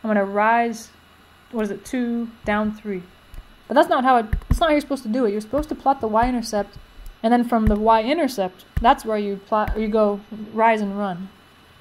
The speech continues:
So make sure you don't rise and run from the origin. You rise and run from that first point you drew. Now that we have two points, I'm gonna connect them, and that's it. It's a beautiful slope. It seems like a lot of work, but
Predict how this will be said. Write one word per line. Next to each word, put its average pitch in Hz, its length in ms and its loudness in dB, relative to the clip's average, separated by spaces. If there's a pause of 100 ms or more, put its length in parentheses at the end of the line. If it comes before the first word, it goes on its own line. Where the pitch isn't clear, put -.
(280)
So - 120 -6
make 262 140 0
sure 302 140 -2
you 262 40 0
don't 269 160 2
rise 262 200 4
and 233 120 -2
run 240 180 0
from 240 100 -4
the 202 100 0
origin. 214 400 2
You 196 80 -4
rise 220 220 0
and 220 180 -2
run 220 160 -2
from 220 160 -4
that 196 180 -4
first 269 280 0
point 233 240 -4
you 208 80 -4
drew. 202 340 -4 (960)
Now 240 140 6
that 294 80 8
we 285 60 4
have 254 100 4
two 294 100 2
points, 302 320 0
I'm 226 80 0
gonna 208 120 0
connect 277 340 -4
them, 320 160 -4
and 202 120 -2
that's 214 200 -4
it. - 180 -4 (1900)
It's - 80 -12
a - 20 -6
beautiful 269 360 0
slope. 233 300 0
It 214 60 -8
seems 427 240 -2
like 370 120 2
a 285 60 4
lot 277 160 8
of 233 100 4
work, 285 360 4
but 214 200 4